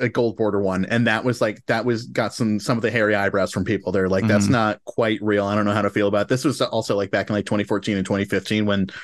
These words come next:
Speaker 1: proxies were not as unfrowned upon as they are now.
Speaker 2: Yep.
Speaker 1: And then actually getting a Cradle, like, there was more legitimacy, I think, to running it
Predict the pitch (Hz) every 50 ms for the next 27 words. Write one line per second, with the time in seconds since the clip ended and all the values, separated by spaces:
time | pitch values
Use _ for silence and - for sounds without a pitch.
0 | - - - - 107 101 - - 110 104 - 110 107 104 98 98 101 - 107 104
1 | 101 98 98 - - - - _ _ _ - 127 113 107 107 - 107 95 98 98
2 | 98 - 101 95 95 95 - 107 101 95 95 95 95 95 98 95 - - 110 104
3 | 90 - - - 113 - 131 143 165 170 170 127 131 156 - - 160 135 120 135
4 | 123 127 135 135 127 131 - 139 135 135 139 139 139 120 110 107 104 - - -
5 | _ _ _ _ _ - 147 139 139 139 147 139 151 147 147 135 131 135 135 147
6 | 147 139 - 165 165 175 - 139 127 156 156 135 147 117 107 110 120 135 143 151
7 | 170 175